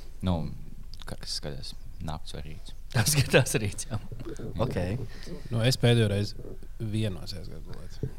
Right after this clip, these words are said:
Speaker 2: Mhm.
Speaker 3: Nu,
Speaker 2: Es
Speaker 3: ka
Speaker 2: vakar minimāli patusēju, spēlēju N B A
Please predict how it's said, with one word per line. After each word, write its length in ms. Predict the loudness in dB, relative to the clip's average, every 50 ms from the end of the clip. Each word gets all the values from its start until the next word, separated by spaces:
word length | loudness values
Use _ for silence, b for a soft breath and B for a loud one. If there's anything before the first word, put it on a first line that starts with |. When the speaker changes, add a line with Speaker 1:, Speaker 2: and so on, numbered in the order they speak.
| -6 -4 0
Speaker 2:
Mhm. 320 | 2 2 2 2 2 -2 -2 -4 -6 -8 -8
Speaker 3:
Nu, 100 | 0 4
Speaker 2:
Es 140 | 4 8 8
Speaker 3:
ka 80 | 6 6
Speaker 2:
vakar 160 | 6 2 2
minimāli 540 | 6 8 8 8 10 8 8 6 4 4 8
patusēju, 340 | 8 6 8 8 6 8 8
spēlēju 400 | 8 8 8 10 10 10 8 8
N 60 | 6 6
B 100 | 4 6 6
A 140 | 6 6